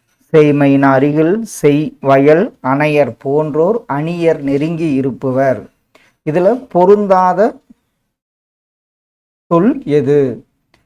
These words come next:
இது நம்ம பார்த்தோம்னே சொல்வோம். சேய்மைனா தொலைவில், அருகில் என்பது பொருந்தாத ஒன்று. சரியான இணைப்புச் சொல்.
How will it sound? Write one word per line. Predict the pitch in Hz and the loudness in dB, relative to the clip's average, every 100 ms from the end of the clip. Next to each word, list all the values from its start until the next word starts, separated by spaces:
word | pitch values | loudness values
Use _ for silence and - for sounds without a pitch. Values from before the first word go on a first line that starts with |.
| _ _ _ | _ _ _
இது | 262 | -6
நம்ம | 247 156 | -4 -2
பார்த்தோம்னே | 139 147 139 147 147 147 151 | 0 0 0 0 -2 -6 -6
சொல்வோம். | 135 131 175 247 - | -6 -4 -4 -6 0
சேய்மைனா | 156 160 165 160 156 165 175 | 0 2 -2 -4 -4 -6 -4
தொலைவில், | 131 139 143 135 143 131 117 _ | -2 0 -2 -4 -4 -6 -8 _
அருகில் | 139 156 175 170 165 147 127 | -2 -2 -2 -2 -2 -4 -6
என்பது | 135 139 131 170 285 - | -4 -2 -2 -2 -4 -8
பொருந்தாத | 143 139 139 139 139 135 | -6 -4 0 2 2 -2
ஒன்று. | 131 131 156 233 _ _ _ _ | -4 -2 -2 -2 _ _ _ _
சரியான | - 190 220 240 226 220 | -2 0 2 4 4 2
இணைப்புச் | 180 160 170 165 156 156 | 0 0 -2 -2 -6 -2
சொல். | 160 147 143 117 | 2 2 2 -4